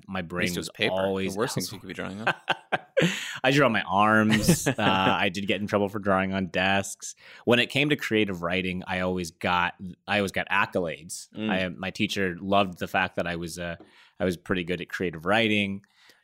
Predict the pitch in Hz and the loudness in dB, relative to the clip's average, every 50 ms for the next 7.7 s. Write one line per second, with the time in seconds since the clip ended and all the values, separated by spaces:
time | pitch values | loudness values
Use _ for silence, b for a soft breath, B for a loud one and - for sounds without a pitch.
0 | b - 98 95 92 90 87 85 85 85 85 92 - - 208 247 - - 269 240 | b -2 0 2 2 2 0 -2 -4 -6 -10 -6 -4 -4 -2 0 2 2 2 2
1 | 208 208 160 143 127 117 113 - - 107 107 110 107 - - 110 113 113 104 107 | 2 0 0 2 2 2 2 0 0 0 0 2 0 0 0 0 0 2 2 2
2 | 113 113 117 - - - - 104 107 101 95 95 95 - - - - - _ _ | 2 2 2 2 -2 -4 -2 0 2 2 0 0 -4 -14 -18 -20 -20 -20 _ _
3 | _ _ _ _ _ _ _ _ - - 98 92 87 90 92 - - - 98 98 | _ _ _ _ _ _ _ _ -8 -8 -6 -6 -6 -6 -8 -8 -8 -8 -6 -2
4 | 95 104 98 98 - - - - 95 90 90 90 92 92 90 95 95 - - - | 0 0 0 0 -2 -6 -4 -2 -2 -2 -2 -6 -8 -8 -8 -8 -8 -8 -6 -6
5 | - - _ - 98 95 90 90 92 90 90 90 - - 90 90 - - 127 113 | -8 -8 _ -4 -2 -2 -2 -2 -4 -4 -6 -8 -6 -4 -4 -4 -2 -2 -2 -2
6 | 123 123 - 165 160 160 147 127 - - - 123 135 120 135 156 170 165 143 127 | -2 -2 0 2 4 4 4 2 2 0 -2 0 0 2 4 4 4 4 4 2
7 | 117 117 120 120 113 110 110 107 101 101 101 - - | 2 2 2 2 2 2 2 2 2 0 -2 -4 -8